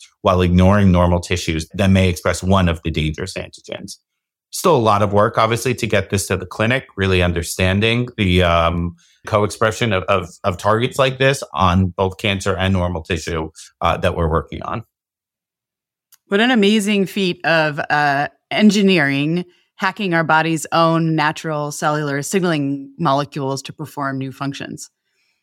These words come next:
Speaker 2: So if I could, to summarize, through this work, you've shown that car T cells function via the same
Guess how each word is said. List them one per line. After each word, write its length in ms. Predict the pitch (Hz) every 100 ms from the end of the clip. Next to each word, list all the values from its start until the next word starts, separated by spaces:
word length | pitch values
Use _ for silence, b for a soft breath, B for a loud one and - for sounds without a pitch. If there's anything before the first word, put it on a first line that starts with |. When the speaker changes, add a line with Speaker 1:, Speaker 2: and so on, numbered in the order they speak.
| _ _ -
Speaker 2:
So 340 | 208 185 - _ _ -
if 100 | 208
I 100 | 214
could, 260 | 262 214
to 80 | 208
summarize, 760 | - 240 233 185 160 156 151 -
through 160 | - 208
this 180 | 214 208
work, 220 | 208 202
you've 160 | 202
shown 300 | 165 185 170
that 260 | 160 151 -
car 160 | 196 190
T 220 | - 220
cells 400 | 214 180 170 -
function 560 | - 214 196 220 196
via 180 | 170 175
the 120 | 165
same 560 | 165 180 180 180 190 190